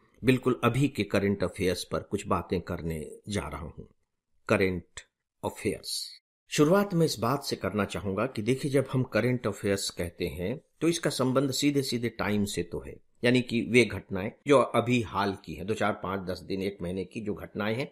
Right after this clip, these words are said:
उन्हें हम कहते हैं करंट अफेयर्स। इसका मतलब है कि करंट अफेयर्स रूपी घटनाओं का उत्पादन प्रतिदिन होता रहता है, इतना आप सब जानते हैं। लेकिन जब हम किसी पर्टिकुलर एग्जामिनेशन की तैयारी करते हैं, तब फिर हमें ये ध्यान रखना चाहिए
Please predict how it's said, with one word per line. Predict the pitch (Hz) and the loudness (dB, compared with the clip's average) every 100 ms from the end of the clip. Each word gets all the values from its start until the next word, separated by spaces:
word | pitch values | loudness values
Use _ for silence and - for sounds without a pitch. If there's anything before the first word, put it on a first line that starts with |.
| - | 2
उन्हें | 143 160 | 4 6
हम | 135 | 4
कहते | 131 101 - | 2 0 2
हैं | 120 | -2
करंट | - 104 104 104 | 2 2 2 0
अफेयर्स। | 87 - 95 - | -4 0 0 0
इसका | 107 107 | -2 0
मतलब | 110 117 120 | 0 0 0
है | |
कि | 120 110 | 0 -2
करंट | 104 110 117 104 | 0 2 2 0
अफेयर्स | 101 101 107 104 - - _ 107 | -2 2 2 0 -6 -8 _ 0
रूपी | 120 113 127 110 | 2 4 2 2
घटनाओं | 98 - 110 113 | -2 -2 2 4
का | 110 101 | 4 2
उत्पादन | 104 - 98 95 110 107 104 - | 0 -2 -2 0 2 0 -4 0
प्रतिदिन | 123 110 - 95 98 101 | 2 2 2 0 2 0
होता | 101 98 - 92 90 | 0 -2 -2 -4 -2
रहता | 87 - - 76 | -4 -6 -6 -8
है, | - - _ _ | -8 -16 _ _
इतना | 147 214 117 | -8 0 2
आप | 196 - | 2 0
सब | - - 101 - | -4 -2 -4 -6
जानते | - 76 - - | -10 -10 -12 -12
हैं। | - - - - - - | -12 -12 -12 -12 -12 4
लेकिन | 165 202 | 6 8
जब | 175 175 | 10 10
हम | 185 | 8
किसी | 175 175 | 4 2
पर्टिकुलर | 165 135 - 143 143 | 4 4 4 2 2
एग्जामिनेशन | 101 101 107 107 156 175 | 2 4 4 4 2 -2
की | 165 | -4
तैयारी | 143 92 87 82 | -4 -2 -2 -4
करते | 80 - - 71 | -6 -10 -8 -10
हैं, | 85 170 - _ | -6 -8 -8 _
तब | 143 139 | 4 6
फिर | 208 180 | 6 6
हमें | 139 147 | 6 4
ये | 139 | 4
ध्यान | 110 90 123 147 139 | 4 2 -2 0 2
रखना | 107 - 117 107 | 0 -2 -2 -2
चाहिए | - 92 127 110 64 | -2 -8 -6 -6 -8